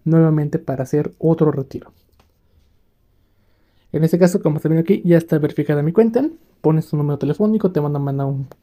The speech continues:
un mensaje con un código, simplemente lo pones y listo,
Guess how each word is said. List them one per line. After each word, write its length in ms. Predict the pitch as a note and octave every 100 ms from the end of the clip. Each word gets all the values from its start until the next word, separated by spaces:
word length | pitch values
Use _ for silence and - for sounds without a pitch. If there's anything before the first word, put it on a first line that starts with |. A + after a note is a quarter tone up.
| _
un 260 | D#3 D3+ C#3+
mensaje 400 | C3+ G3+ G3 G#3
con 160 | D#3+
un 140 | D3 D#3+
código, 360 | A3+ A#3+ A#3
simplemente 440 | A3+ C#3+ C#3 C#3 C3
lo 80 | C3
pones 420 | G3+ G#3+ G#3+ - -
y 240 | G3 F#3 - _
listo, 400 | C#3 C#3 C#3 -